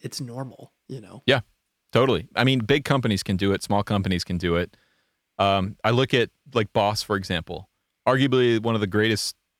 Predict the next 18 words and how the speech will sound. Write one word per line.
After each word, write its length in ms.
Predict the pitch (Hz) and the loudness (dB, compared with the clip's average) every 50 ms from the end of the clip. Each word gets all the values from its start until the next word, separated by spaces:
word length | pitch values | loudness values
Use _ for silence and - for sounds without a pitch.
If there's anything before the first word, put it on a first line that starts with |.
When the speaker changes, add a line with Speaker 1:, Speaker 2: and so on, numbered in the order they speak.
| _ - | _ -8
Speaker 2:
guitar 300 | 120 107 - 107 101 98 | -6 -2 0 0 0 0
companies, 460 | - 110 98 90 101 98 92 90 87 | 0 -2 -2 -2 -2 -2 -2 -2 -4
guitar 320 | - - 92 - 95 90 87 | -4 -6 -4 -2 -2 -2 -2
brands 300 | 78 85 80 78 76 78 | -2 -4 -6 -6 -6 -6
out 180 | 78 78 - - | -6 -6 -6 -6
there. 240 | 80 62 50 - - _ _ _ _ _ _ _ _ _ - | -8 -10 -10 -10 -14 _ _ _ _ _ _ _ _ _ 0
Uh, 180 | 98 92 90 | 0 0 0
last 360 | - 101 107 113 127 - - | 2 0 0 0 0 0 0
year, 100 | 131 123 | 0 2
they 120 | 117 117 113 | 2 2 2
made 240 | 113 110 110 98 95 | 2 0 0 0 0
those 220 | 98 101 98 87 | 0 0 -2 -4
Wazacraft 880 | 85 76 82 80 82 90 104 107 113 104 - - 113 104 95 90 - - | -8 -6 -4 -2 0 0 0 0 -2 -4 -4 -2 -2 0 0 -2 -4 -4
headphones. 720 | - 85 87 90 - 120 117 123 131 139 135 - - - _ _ _ _ _ _ _ _ _ _ _ - - - | -4 -4 -4 -2 -2 -2 -2 -2 -4 -6 -8 -10 -12 -14 _ _ _ _ _ _ _ _ _ _ _ -14 -10 -2
Speaker 1:
Oh, 220 | - 165 165 151 135 | 2 2 4 4 4
Speaker 2:
I 220 | 95 113 160 160 | 4 4 4 2
Speaker 1:
yeah. 20 | 156 | 2
Speaker 2:
think, 460 | - - 98 90 87 87 - - | 0 -2 -2 -2 -2 -6 -10 -16